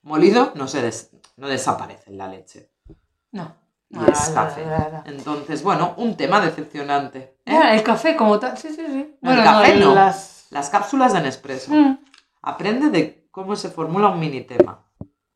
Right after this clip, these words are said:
Speaker 2: Ay, dispense,
Speaker 1: Es
Speaker 2: qué
Speaker 1: que
Speaker 2: lista
Speaker 1: pusiste
Speaker 2: eres
Speaker 1: cosas
Speaker 2: tú.
Speaker 1: muy amplias.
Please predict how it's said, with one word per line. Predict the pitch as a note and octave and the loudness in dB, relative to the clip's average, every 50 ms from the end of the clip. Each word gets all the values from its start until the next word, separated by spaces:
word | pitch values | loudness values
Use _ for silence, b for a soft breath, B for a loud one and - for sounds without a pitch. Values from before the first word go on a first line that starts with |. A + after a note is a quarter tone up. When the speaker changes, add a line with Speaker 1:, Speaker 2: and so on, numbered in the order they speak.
| _ _ _ _ _ _ _ - b b b b b b b b | _ _ _ _ _ _ _ -18 b b b b b b b b
Speaker 2:
Ay, | - F3 F3+ F3 | -4 -4 -2 -2
dispense, | F#3 F#3 F3+ - - - E3+ E3+ F3 E3+ - - G3 F3 E3+ | -2 -2 -4 -4 -8 -10 -14 -14 -12 -14 -14 -12 -12 -10 -10
Speaker 1:
Es | E3+ | -10
Speaker 2:
qué | - F3+ | -8 -6
Speaker 1:
que | F#3 F#3+ | -4 -4
Speaker 2:
lista | F3+ D#3 D#3+ | -2 -2 0
Speaker 1:
pusiste | D#3+ F3+ G#3+ G#3 G3+ G3 G3 F#3+ | 4 6 6 6 6 6 4 4
Speaker 2:
eres | F#3+ F3+ | 4 6
Speaker 1:
cosas | F3+ F3 D3 D#3 - | 6 6 4 4 2
Speaker 2:
tú. | G3+ | 0
Speaker 1:
muy | A#3 A#3 A3+ | 0 2 4
amplias. | F3+ D3+ D#3 D#3 D#3 D#3 - D3 C#3+ C3 B2+ | 4 4 4 2 0 -6 -10 -10 -10 -10 -10